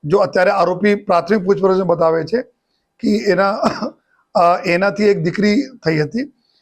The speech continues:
અને બીજા વાઇફ, એના હસબન્ડ અત્યારે બીજા વાઇફ છે મહિના પહેલે કરા, તો આ વાઇફ પાસે એક પહેલા હસબન્ડથી જો એ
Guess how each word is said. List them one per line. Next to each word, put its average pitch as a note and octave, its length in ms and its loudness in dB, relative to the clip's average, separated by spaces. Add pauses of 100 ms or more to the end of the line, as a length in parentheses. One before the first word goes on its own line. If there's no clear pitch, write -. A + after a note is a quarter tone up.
(180)
અને F3+ 140 0
બીજા F3 360 2
વાઇફ, G3 340 2
એના F#3+ 200 2
હસબન્ડ F3+ 280 0
અત્યારે F#3 280 0
બીજા F3+ 240 0
વાઇફ F#3 160 2
છે F3+ 140 -6
મહિના F3+ 220 2
પહેલે F3+ 240 0
કરા, F#3+ 260 0 (540)
તો G3+ 160 2 (100)
આ F#3 80 4
વાઇફ F3+ 360 2
પાસે F#3+ 280 0
એક G3+ 220 0
પહેલા G3+ 340 4
હસબન્ડથી F#3 640 -2
જો E3 140 -2
એ F#3+ 100 2